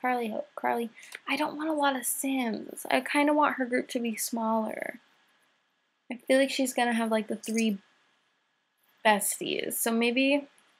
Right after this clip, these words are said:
let's minimize. Okay, so I'm gonna leave these four.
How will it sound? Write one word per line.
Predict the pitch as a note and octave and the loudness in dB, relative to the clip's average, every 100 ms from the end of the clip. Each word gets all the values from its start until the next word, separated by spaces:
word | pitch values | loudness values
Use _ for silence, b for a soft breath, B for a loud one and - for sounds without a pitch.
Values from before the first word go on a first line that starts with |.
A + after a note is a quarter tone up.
| _ _ _ _ _ _ _ _ _ _ _ _ _ _ _ _ - | _ _ _ _ _ _ _ _ _ _ _ _ _ _ _ _ 6
let's | A#3 B3+ B3+ | 10 10 8
minimize. | C4 C4 A#3+ A3 A3 | 4 8 8 8 6
Okay, | G#3+ F3 | 0 -2
so | F#3 | 0
I'm | - A3 | 2 6
gonna | C#4 | 8
leave | D4+ D4 | 6 6
these | C#4 C4+ | 2 2
four. | - - - | 0 2 2